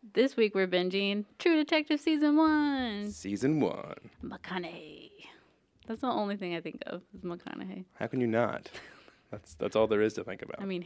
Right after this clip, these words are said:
Speaker 1: Harrelson, but really McConaughey. <laughs>
Speaker 2: It's a good, it's a good one.
Speaker 1: It
Speaker 2: Right? I've, I've heard a little bit of news. Like, people are like, "Uh,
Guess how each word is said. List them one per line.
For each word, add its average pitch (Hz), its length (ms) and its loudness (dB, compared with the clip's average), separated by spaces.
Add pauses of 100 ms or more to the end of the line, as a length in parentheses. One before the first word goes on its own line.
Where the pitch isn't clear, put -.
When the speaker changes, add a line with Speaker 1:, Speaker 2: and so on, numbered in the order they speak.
Speaker 1:
Harrelson, 175 600 -6 (800)
but 165 140 -4
really 156 300 -6
McConaughey. - 520 -12 (300)
<laughs> - 640 -20
Speaker 2:
It's 190 140 -2
a - 20 2
good, 294 220 2
it's 254 120 -2
a 294 40 -8
good 320 120 0
one. 147 140 -4 (760)
Speaker 1:
It - 80 -2
Speaker 2:
Right? 214 280 2
I've, 151 180 0
I've 151 180 2
heard 214 140 6
a 170 60 6
little 139 300 4
bit 120 140 6
of 101 120 -2 (160)
news. 98 280 0
Like, 104 140 -4
people 127 240 0
are 117 60 4
like, 113 260 2
"Uh, 202 320 6